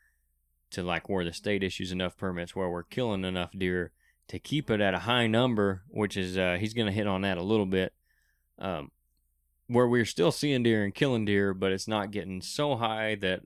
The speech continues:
Mother Nature steps in. It's not getting so low that guys' success rates are down and nobody's shooting deer. Um, we have to do our job to keep it there. Uh, and, and especially that's kind of on, um, a macro level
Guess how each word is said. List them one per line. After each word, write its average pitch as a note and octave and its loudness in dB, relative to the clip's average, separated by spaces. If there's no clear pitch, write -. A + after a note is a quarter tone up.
Mother F2+ -4
Nature A#2 0
steps - -4
in. G2 -4
It's F#2+ -8
not G#2 -4
getting F#2+ -8
so B2 2
low G2+ 4
that F#2 -2
guys' F2+ 0
success - -2
rates G2 0
are F#2+ -4
down F2 -4
and E2+ -8
nobody's F2+ -2
shooting F#2 -4
deer. F2+ 0
Um, - -10
we A2+ 0
have A#2 -2
to F#2+ -14
do F#2+ 0
our F2 2
job E2+ -2
to E2+ -12
keep - -6
it E2+ -6
there. E2 -4
Uh, - -6
and, G2+ -4
and G#2 -2
especially A2 -2
that's A#2 0
kind A2+ 0
of G2 -2
on, G2+ -2
um, E2 -8
a G2+ -4
macro G2+ 0
level B2+ 0